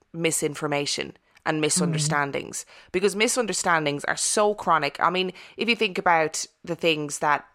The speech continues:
Speaker 1: you know, you misunderstood yourself as a teenager, like, uh, you can't get pregnant during your period, for example.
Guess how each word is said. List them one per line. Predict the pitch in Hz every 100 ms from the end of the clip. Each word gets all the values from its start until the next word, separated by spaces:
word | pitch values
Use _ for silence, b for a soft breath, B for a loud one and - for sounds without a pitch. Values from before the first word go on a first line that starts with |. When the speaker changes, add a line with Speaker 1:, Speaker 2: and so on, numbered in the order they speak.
| _
Speaker 1:
you | - 156
know, | 143
you | 143
misunderstood | 156 151 156 147 131 - 147
yourself | 151 151 196 165 127 -
as | 147
a |
teenager, | 143 165 151 139 - 104
like, | 101 107 - B B B -
uh, | 151 139 -
you | - 170
can't | 170 160
get | 160 -
pregnant | 160 151 151 143 -
during | 160 147
your |
period, | 147 156 139 82
for | - 143
example. | 139 143 127 - -